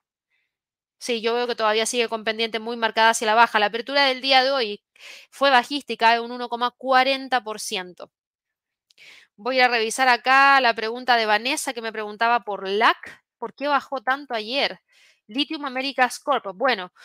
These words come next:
en general, ayer cayeron todas las empresas ligadas al mercado del litio, Albemarle, S Q M, también venían presentando caídas, así que no me sorprende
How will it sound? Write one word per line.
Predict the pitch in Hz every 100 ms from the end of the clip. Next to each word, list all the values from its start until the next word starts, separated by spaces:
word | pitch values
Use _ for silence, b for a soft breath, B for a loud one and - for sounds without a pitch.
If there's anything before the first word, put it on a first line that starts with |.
| B B -
en | 233 240
general, | - 240 240 302 359 220
ayer | 220 233 254 202
cayeron | - 202 214 214
todas | 202 285 311
las | 311 -
empresas | 294 285 311 302
ligadas | 269 262 262 262
al | 247
mercado | 233 226 254 262 262 262
del | 220 240 247 262 - 220 226
litio, | 277 226 208
Albemarle, | 196 196 208 240 247 214
S | 214 240
Q | 220 240
M, | 240
también | 208 214 233
venían | 233 247
presentando | 233 226 220 208 226 220
caídas, | 208 214 262 220 208
así | 190
que | 220 214
no | 226
me |
sorprende | 240 247 208 233 247 277